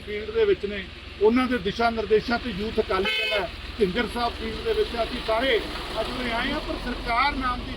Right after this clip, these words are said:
ਚੀਜ਼ ਲੋਕਾਂ ਨੂੰ ਨਹੀਂ ਦਿਖ ਰਹੀ, ਜਿਹੜੀ ਕਿ ਬੇਹੱਦ ਮੰਦਭਾਗੀ ਗੱਲ ਹੈ। ਅੱਜ ਦੇ ਦੌਰ ਦੇ ਵਿੱਚ ਦਰਦ ਪੰਜਾਬ ਦਾ ਜਿਹਨੂੰ ਸਮਝਣਾ ਚਾਹੀਦਾ ਸੀ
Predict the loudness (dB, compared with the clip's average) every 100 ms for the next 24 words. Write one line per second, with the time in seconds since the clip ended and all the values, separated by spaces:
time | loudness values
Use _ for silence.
0 | -6 -4 -2 -2 -2 -6 -10 -6 0 0
1 | 0 -2 -2 -4 0 0 -2 -4 0 0
2 | 0 -2 -4 2 6 6 6 2 0 -2
3 | -8 -10 -2 2 2 0 0 0 -2 -2
4 | -2 -2 -4 -2 -2 -2 -4 -4 -2 -2
5 | -2 0 4 2 2 -4 2 4 4 2
6 | 0 -2 -14 -14 -4 2 4 4 4 4
7 | 6 4 4 0 2 0 -2